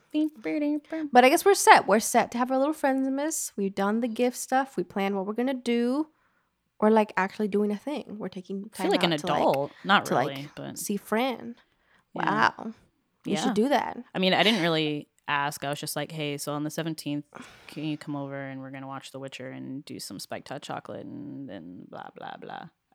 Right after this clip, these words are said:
Speaker 1: I mean, I didn't really ask her. I just said, "Hey."
Speaker 2: You don't, you, you don't tell me what to do.
Speaker 1: I kinda did. And you made a whole thing out of it, which is good.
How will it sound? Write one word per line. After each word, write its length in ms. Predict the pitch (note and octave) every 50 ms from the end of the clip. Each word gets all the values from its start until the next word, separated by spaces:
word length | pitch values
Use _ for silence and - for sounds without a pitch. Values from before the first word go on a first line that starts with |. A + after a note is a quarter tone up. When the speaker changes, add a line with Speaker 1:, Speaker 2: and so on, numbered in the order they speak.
| _ _ _
Speaker 1:
I 40 | -
mean, 100 | E3 D#3
I 60 | D#3+
didn't 160 | D3+ D#3 - -
really 180 | F#2 - - -
ask 280 | - - - - - -
her. 100 | - -
I 60 | -
just 220 | F#3+ - - -
said, 160 | - - - - _ _ _ _ _ _ _ _ _ _ _ _ _
"Hey." 480 | - D#3+ D3+ C#3+ C#3 C#3 C#3+ D3 D3 _ _ _ _ _ _ _ _ _ _ _ _ _ _ _ _ _ _ -
Speaker 2:
You 80 | - B3+
don't, 220 | E4 F4 E4 A#3
you, 120 | C4+ D4 - -
you 100 | C#4 D4+
don't 140 | D4 A#3
tell 140 | - G#3+ G3+
me 60 | F3+
what 120 | D3+ - A3 A3+ - -
to 60 | - -
do. 140 | - A3 - _ -
Speaker 1:
I 200 | F3 F3 D#3+ D3+ - -
kinda 240 | - F#3 F3 D#3 B2+
did. 320 | - C3+ C3 B2 - - - - _ _ _ _ _ _ _ -
And 120 | E3 E3+
you 220 | E3+ E3+ F3+ F3 F3
made 160 | F3+ F3+ F#3
a 40 | F#3+
whole 100 | F#3+ A3
thing 160 | - C#4 D4+
out 140 | C#4+ - D3
of 40 | -
it, 120 | B2 - -
which 120 | G3+ A3+
is 100 | D4 D4
good. 640 | C4+ - F#4 G#4+ A#4+ G#4+ C#4+ F3+ C#3 D3 E3+ - -